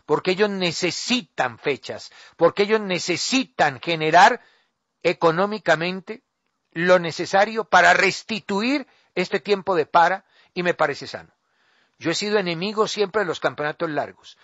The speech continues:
pero este es un caso excepcional, y de alguna manera hay que recuperar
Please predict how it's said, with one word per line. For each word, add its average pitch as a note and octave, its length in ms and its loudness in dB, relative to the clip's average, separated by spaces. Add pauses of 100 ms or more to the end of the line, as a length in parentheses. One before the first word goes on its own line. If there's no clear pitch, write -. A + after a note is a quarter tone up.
(160)
pero D#3+ 140 -2
este F#3 140 -2
es F3+ 80 -2
un G3 120 -6
caso - 440 -2
excepcional, G#3+ 1200 2 (680)
y F3+ 100 -2
de F#3 100 2
alguna G#3+ 360 4
manera E3 520 0
hay E3+ 160 2
que G3 120 0
recuperar E3+ 680 -2